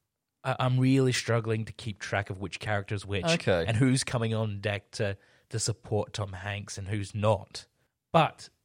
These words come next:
Speaker 1: this isn't a film about that sort of relationship, though.
Speaker 2: No, that's true. I just thought it was a really nice, I thought it was a really nice touch
Speaker 1: Mm-hmm.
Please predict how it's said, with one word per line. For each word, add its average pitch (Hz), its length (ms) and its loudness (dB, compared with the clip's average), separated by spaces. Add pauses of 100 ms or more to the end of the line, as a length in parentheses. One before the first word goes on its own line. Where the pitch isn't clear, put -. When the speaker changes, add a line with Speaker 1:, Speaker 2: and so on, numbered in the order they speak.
Speaker 1:
this 127 160 -4
isn't 131 200 0
a 117 40 -2
film 123 360 0
about 123 380 2
that 92 180 -2
sort 95 160 -4
of 90 60 -4
relationship, 87 560 -8
though. 98 140 -14 (420)
Speaker 2:
No, 220 140 8
that's 226 160 8
true. - 200 -2
I 170 80 4
just 208 160 0
thought 196 120 4
it 165 40 0
was 143 120 0
a 147 60 2
really 143 220 0
nice, 131 340 -2
I 175 120 6
thought 196 160 -2
it - 20 0
was 160 120 -2
a 147 60 -4
really 139 340 -2
nice 113 240 -4
touch - 460 -6
Speaker 1:
Mm-hmm. 113 180 -6